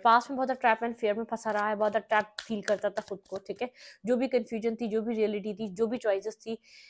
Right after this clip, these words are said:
इसने कुछ गलत चूज़ करा है, कहीं से मूव ऑन हो रहा है ये पर्सन, ठीक है। हम्म, deception and envy, बहुत ज़्यादा एक मैनिपुलेटिव माइंड गेम्स खेले इसने पास्ट में आपके साथ। अ, न्यू बिगनिंग, कुछ न्यू बिगनिंग करना चाह रहा है ये पर्सन, ठीक है। अब उन सब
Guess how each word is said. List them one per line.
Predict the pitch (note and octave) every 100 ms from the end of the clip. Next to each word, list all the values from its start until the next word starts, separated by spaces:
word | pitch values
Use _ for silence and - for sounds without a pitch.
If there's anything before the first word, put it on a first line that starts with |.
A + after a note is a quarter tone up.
| -
इसने | G#3 - A#3 A#3 A#3 A#3
कुछ | - -
गलत | G#3 B3 B3
चूज़ | A3+ G#3 - -
करा | E3+ D#3+
है, | D#3
कहीं | A3 A3+
से | C4 D4+
मूव | G#3+ F#3
ऑन | F#3+ A#3
हो | G3+
रहा | D#3
है | D#3
ये | D3+
पर्सन, | - - D3+ -
ठीक | F#3 C#4+
है। | C#4+ _ _ - _ -
हम्म, | F#3+ F#3+ F3+
deception | G3 A#3 - B3+ A#3
and |
envy, | F#3+ E3+ E3+ F3
बहुत | A3+ D4
ज़्यादा | D#4 -
एक | A#3 - B3 G#3+
मैनिपुलेटिव | G3+ F#3 G3+ G#3 G3 C4+ - - -
माइंड | F3+ G3 F#3+
गेम्स | A3 A3+
खेले | - A3 A3
इसने | A3 A3+ G3+
पास्ट | F#3 -
में | G#3+
आपके | F#3+ G3
साथ। | G3 G3+ _ _ _ _ _ _ _ -
अ, | F#3+ G3 G3
न्यू | A#3
बिगनिंग, | G3 E3+ D#3+ F3
कुछ | D#4 - C#4+
न्यू | B3
बिगनिंग | G3+ F#3 A#3+
करना | A3 F#3+ F#3+
चाह | F3+
रहा | F3
है | F3+
ये | F3+
पर्सन, | E3 - D#3+ -
ठीक | G3
है। | B3+ _ - - -
अब | A3+ G#3+
उन | B3 A#3+
सब | B3+